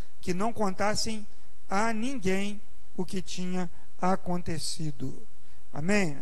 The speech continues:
A história de um pai que busca Jesus em favor ali da sua filha,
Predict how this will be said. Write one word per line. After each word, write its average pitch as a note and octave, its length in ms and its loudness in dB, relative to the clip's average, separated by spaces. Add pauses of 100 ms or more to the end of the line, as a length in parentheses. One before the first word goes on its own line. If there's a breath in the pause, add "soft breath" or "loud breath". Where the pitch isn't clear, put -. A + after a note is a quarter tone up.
A C#3 40 -2
história G#3 680 0 (520 soft breath)
de D#3 140 -2
um A3+ 100 -2
pai A3 480 2 (640 soft breath)
que F#3+ 140 0
busca A3 340 -2
Jesus G3+ 800 0
em G#3 80 -6
favor G3 380 -2
ali G#3 180 -6
da F#3 220 0
sua G#3+ 260 -2
filha, G#3+ 440 -2